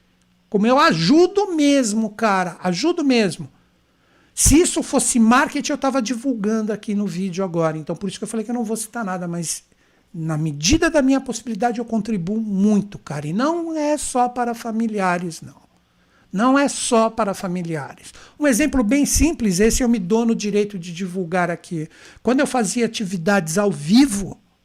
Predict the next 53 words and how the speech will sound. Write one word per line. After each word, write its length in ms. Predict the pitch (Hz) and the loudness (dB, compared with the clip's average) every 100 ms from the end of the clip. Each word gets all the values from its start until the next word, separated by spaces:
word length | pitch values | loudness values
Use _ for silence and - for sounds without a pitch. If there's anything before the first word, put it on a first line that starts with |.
| - | -4
né, 260 | 151 240 262 | 2 2 2
ao 160 | 147 | -2
vivo, 520 | 143 185 233 254 185 - _ _ _ _ | -2 -2 0 -2 -6 -20 _ _ _ _
às 180 | 190 185 | 0 2
vezes 180 | 294 | 0
vinham 260 | 202 302 294 | 0 2 2
pessoas 460 | 285 240 - 320 - | 2 0 2 0 -2
que 100 | 240 | -2
queriam 260 | 285 302 | -2 0
só 220 | 277 392 | 0 -2
me 80 | 392 | -4
conhecer, 420 | 381 349 285 330 | -4 -2 0 -2
trocar 300 | 349 294 285 | -2 -6 -2
uma 100 | 277 | 0
ideia. 440 | 254 196 277 294 262 | 0 0 0 0 -2
Eu 80 | 269 | -4
falei, 180 | 302 | -8
"Você 140 | - 349 | -8 -6
não 100 | 330 | -2
vai 140 | 302 | -2
entrar 200 | 269 269 | -2 -2
na 120 | 254 | -4
palestra?" 580 | 247 226 233 254 240 233 | -2 -2 0 -2 -2 -6
Aí, 80 | 247 | -4
"Não, 320 | 233 247 254 | -4 -6 -8
cara, 240 | 233 240 240 | -10 -8 -8
eu 80 | |
tô 160 | 233 233 | -6 -6
sem 180 | - 226 | -4 -4
dinheiro." 300 | 190 202 202 | -2 -4 -6
"Cara, 380 | - 330 339 240 | -8 -8 -6 -8
não 80 | |
precisa, 360 | 240 339 311 269 | -6 -6 -2 -2
entra 280 | 330 - 277 | -2 -6 -6
aí." 280 | 240 269 - _ _ _ _ _ _ - | -4 -4 -6 _ _ _ _ _ _ -2
Quantas 480 | 339 392 381 311 | 0 0 -2 -4
pessoas 460 | - 254 - 285 233 | -2 -4 -2 -2 -2
eu 80 | 240 | -2
coloquei 480 | 254 226 220 247 190 | -2 -2 -2 -4 -2
dentro 340 | 170 226 220 | 0 0 -2
ali, 80 | 208 | -4
eu 60 | |
falei, 180 | 214 262 | -6 -10
"Pô, 460 | 262 _ 359 392 269 _ _ _ | -12 _ -6 -6 -8 _ _ _
a 80 | 214 | -10
pessoa, 420 | 269 254 339 330 | -6 -4 -4 -6
ela 260 | - 285 311 | -8 -10 -10
tá 340 | - - 320 | -8 0 2
em 60 | 330 | 2
sintonia, 480 | - 302 269 277 330 | -2 -6 -6 -4 -2
ela 160 | 294 | -4
quer 400 | 262 - 269 349 | -6 -2 2 4
escutar." 400 | 311 - 262 277 | 2 0 0 -2